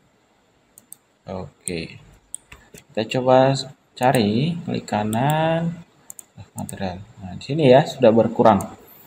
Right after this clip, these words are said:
Delapan koma tiga belas meter. Ya, seperti itu. Oke, sangat membantu sekali teman-teman jika ingin menghitung sebuah, eh,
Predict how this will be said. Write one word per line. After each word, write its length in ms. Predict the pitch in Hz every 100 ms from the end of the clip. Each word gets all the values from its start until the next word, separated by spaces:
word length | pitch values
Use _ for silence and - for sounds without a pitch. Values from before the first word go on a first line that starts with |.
| _ - _ _ _
Delapan 400 | 110 - 110 117
koma 320 | 117 120 120 117
tiga 320 | - 120 104
belas 640 | 120 117 110 - - - - - - _ - -
meter. 560 | 123 123 104 92 87 - _
Ya, 160 | 98 -
seperti 480 | - - 101 101 98
itu. 80 | - - _ _ - - - - - - - _ _
Oke, 320 | - 156 190 -
sangat 800 | 139 120 131 135 135 135 - -
membantu 460 | 135 127 127 135
sekali 320 | 143 135 131 135
teman-teman 580 | 127 113 113 117 117 117
jika 640 | 120 117 - 110 107 104 - -
ingin 420 | 113 110 107 107
menghitung 540 | 107 107 117 117 113 104
sebuah, 880 | - - 110 107 104 104 104 110 -
eh, 440 | 120 101 98